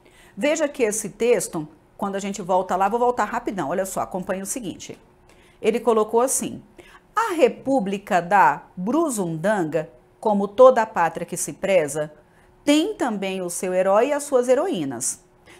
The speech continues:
Não era possível deixar de ser assim, tanto mais que a pátria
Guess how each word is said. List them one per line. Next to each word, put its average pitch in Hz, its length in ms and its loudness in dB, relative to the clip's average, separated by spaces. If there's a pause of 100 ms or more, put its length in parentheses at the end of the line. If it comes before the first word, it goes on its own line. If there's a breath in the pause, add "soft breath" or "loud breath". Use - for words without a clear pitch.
Não 247 240 0
era 202 180 2
possível 233 500 -4
deixar 240 340 0
de 233 100 -10
ser 262 220 0
assim, 190 480 -4 (520 soft breath)
tanto 208 360 -2
mais 175 500 0
que - 120 -6
a 226 80 -2
pátria 156 580 -2